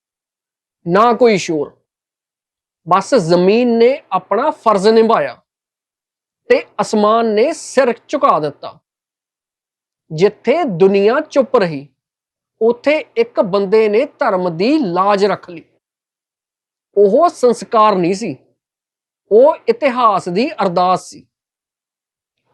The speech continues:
ਇਹ ਕਹਾਣੀ ਸਿਰਫ ਸ਼ਹਾਦਤ ਦੀ ਨਹੀਂ ਸੀ, ਇਹ ਗੁਰੂ ਦੇ ਹੁਕਮ ਦੀ ਕਹਾਣੀ ਹੈ ਜੋ ਇਤਿਹਾਸ ਬਣ ਗਈ। ਜਿੱਥੇ ਮੌਤ ਵੀ ਸਿਰ ਝੁਕਾ ਦੇਵੇ,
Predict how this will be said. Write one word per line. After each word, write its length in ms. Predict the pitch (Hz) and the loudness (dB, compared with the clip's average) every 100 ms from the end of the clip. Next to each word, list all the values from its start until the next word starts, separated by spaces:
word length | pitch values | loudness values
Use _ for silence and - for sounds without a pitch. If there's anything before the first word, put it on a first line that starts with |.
| 233 | 2
ਇਹ 340 | 226 247 302 | 4 4 0
ਕਹਾਣੀ 600 | - 277 240 220 190 262 | -2 -4 -2 -2 0 -2
ਸਿਰਫ 460 | 262 - 226 240 269 294 320 _ _ | -4 -4 -4 -2 0 0 -2 _ _
ਸ਼ਹਾਦਤ 640 | - 247 254 233 185 226 | -6 -4 0 0 2 0
ਦੀ 200 | 170 165 | 0 -4
ਨਹੀਂ 140 | 220 | -4
ਸੀ, 320 | 277 214 151 - _ _ _ _ _ _ _ _ _ _ _ _ _ | -4 -6 -12 -14 _ _ _ _ _ _ _ _ _ _ _ _ _
ਇਹ 300 | 208 240 302 | 2 4 2
ਗੁਰੂ 360 | 247 180 196 214 | 2 2 2 2
ਦੇ 200 | 190 320 | 0 -2
ਹੁਕਮ 380 | - 254 277 247 | -2 -2 0 0
ਦੀ 120 | 240 | -2
ਕਹਾਣੀ 500 | 247 233 214 156 139 | -4 -4 -4 -4 -8
ਹੈ 120 | - _ _ _ _ _ _ _ _ _ _ | -16 _ _ _ _ _ _ _ _ _ _
ਜੋ 320 | 160 190 233 - | 0 2 2 -2
ਇਤਿਹਾਸ 540 | - 269 240 202 175 | -2 0 2 0 0
ਬਣ 200 | 180 151 | -4 -6
ਗਈ। 220 | 131 - _ _ _ _ _ _ _ _ _ _ _ 156 | -8 -16 _ _ _ _ _ _ _ _ _ _ _ -6
ਜਿੱਥੇ 400 | 190 - 294 330 | -6 -2 0 2
ਮੌਤ 500 | 190 165 202 214 208 | 2 2 2 2 0
ਵੀ 260 | 220 311 | 0 -2
ਸਿਰ 380 | 311 - - 247 | -4 -4 0 0
ਝੁਕਾ 360 | - 269 262 175 | 0 0 0 2
ਦੇਵੇ, 340 | 156 131 - | -2 -4 -12